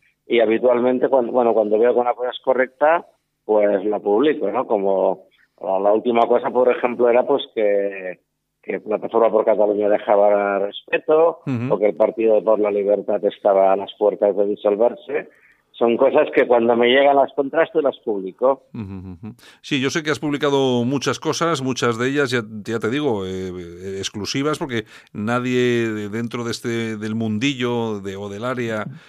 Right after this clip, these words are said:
Speaker 2: eh, de la que estamos hablando, pues lógicamente maneja esa información. Bueno, eh, sí que, mm, es cierto que el otro día publicabas el tema de Plataforma por Cataluña, que se salía de la Federación Respeto,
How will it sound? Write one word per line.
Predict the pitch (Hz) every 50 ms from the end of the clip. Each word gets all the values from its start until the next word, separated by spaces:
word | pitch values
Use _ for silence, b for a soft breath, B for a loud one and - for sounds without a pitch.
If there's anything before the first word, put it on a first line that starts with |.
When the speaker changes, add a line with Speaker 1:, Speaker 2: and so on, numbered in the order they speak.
| B B B
Speaker 2:
eh, | - 107 113 107 107 104 98 95 98
de | 107 107
la | 107 104
que | 98 101
estamos | - 120 117 113 123
hablando, | 120 117 120 123 127 139 135
pues | - 127 - 113
lógicamente | 104 110 104 107 117 113 120 113 131 123
maneja | 117 107 107 101 - 107 98
esa | - - 95 90
información. | 87 80 - 85 80 82 82 85 87
Bueno, | 113 139 139 120 - B 262 B B B B
eh, | - 123 123 117 120
sí | - - 202 202
que, | 214 202 190 - -
mm, | 120 110 101 - -
es | 123 139 - -
cierto | - 180 175 165 160 156 160 160
que | - 135 110 107 101 98 95
el | 95 104
otro | 113 - 123
día | 123 127
publicabas | 120 - 117 113 107 - 117 117 120 113
el | 110 101 90
tema | - 110 110 113 117
de | 113 110 107 101
Plataforma | 95 104 101 101 - 120 123 120
por | 110 113
Cataluña, | 98 107 90 101 107 147 165 151 135 135 135 127
que | - 101 98
se | - - 95
salía | - - 90 104 110 107 104
de | 101 101
la | 95 92
Federación | - 101 92 90 92 101 92
Respeto, | 90 90 - - 175 160 - 143 151